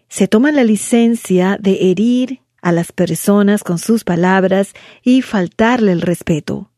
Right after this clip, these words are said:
Los comentarios hirientes, por lo general, viene de gente que se creen superiores a ti, que quizás necesitan rebajar al resto para sentirse así.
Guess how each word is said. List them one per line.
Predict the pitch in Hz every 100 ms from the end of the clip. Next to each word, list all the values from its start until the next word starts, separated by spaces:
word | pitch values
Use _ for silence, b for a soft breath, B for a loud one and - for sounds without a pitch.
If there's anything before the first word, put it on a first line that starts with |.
| -
Los | 202 196
comentarios | 196 190 180 277 285 -
hirientes, | 196 233 233 233 -
por | 180
lo | 170
general, | 165 170 165 170 185 214 226 b b b b b
viene | - 262 277
de | 208
gente | - 214 220 240 214
que | 185
se | 175 180
creen | - 208 233 233 233 220 _ -
superiores | - - 175 175 180 208 226 202 185 175
a |
ti, | 156 175 165 - _ B B B B B B
que | 208 196
quizás | 208 - 254 269 -
necesitan | 226 - 196 254 254 247 233 226
rebajar | 208 196 175 - 247
al | 262 220
resto | 247 302 320 - 226
para | 233 196 185
sentirse | - 175 202 302 - 277 202
así. | 180 180 240 208